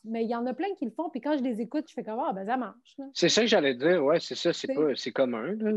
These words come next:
Speaker 2: tu sais.
Speaker 1: Exact,
Speaker 2: Mais j'ai
Speaker 1: ça
Speaker 2: l'impression que, tu sais, il y a, il y a, tu sais, souvent, il y a un rire ou il y a un certain silence
Speaker 1: Ouais.
Speaker 2: pour que le monde comprenne qu'il y a, il y a eu une transition, là. On, on passe à
Speaker 1: Ben,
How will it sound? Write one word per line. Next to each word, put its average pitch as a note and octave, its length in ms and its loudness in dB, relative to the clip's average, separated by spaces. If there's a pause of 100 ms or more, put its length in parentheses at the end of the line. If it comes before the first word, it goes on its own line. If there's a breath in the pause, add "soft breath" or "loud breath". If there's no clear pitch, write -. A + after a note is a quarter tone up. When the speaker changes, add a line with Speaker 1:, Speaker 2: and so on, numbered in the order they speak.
(120)
Speaker 2:
tu G#3+ 200 0
sais. C#3+ 160 -6 (200)
Speaker 1:
Exact, A3+ 260 0
Speaker 2:
Mais E3 100 8
j'ai D3+ 60 4
Speaker 1:
ça F#3+ 60 8
Speaker 2:
l'impression G#3 360 4
que, F3 240 6
tu B2 100 -12
sais, D#3+ 300 2 (960)
il C#3 100 -2
y D3 80 2
a, C#3 300 4 (840)
il C#3+ 100 -10
y C#3 60 -2
a, C#3+ 40 -4
tu C#3+ 180 -18
sais, F3 240 6
souvent, F3 340 4
il G3 80 8
y - 20 8
a E3 60 6
un C#3 240 4
rire D3 540 4
ou C3+ 60 -2
il B2+ 60 -2
y B2+ 40 2
a C3 60 4
un B2+ 120 0
certain C#3 360 -6
silence C3 920 -4 (680)
Speaker 1:
Ouais. C4 220 -2
Speaker 2:
pour C4+ 80 -10
que C3+ 60 0
le C3 80 0
monde C#3+ 200 2
comprenne D3 380 2
qu'il C3+ 200 2
y B2+ 100 4
a, B2+ 40 6
il B2 80 2
y B2+ 80 4
a C3 60 8
eu B2+ 220 4
une C3+ 100 2
transition, A#2+ 720 -2
là. A2 240 -4
On, G#2+ 320 -4
on G#2+ 60 -4
passe B2 340 2
à G#2 360 0 (260)
Speaker 1:
Ben, C4 280 4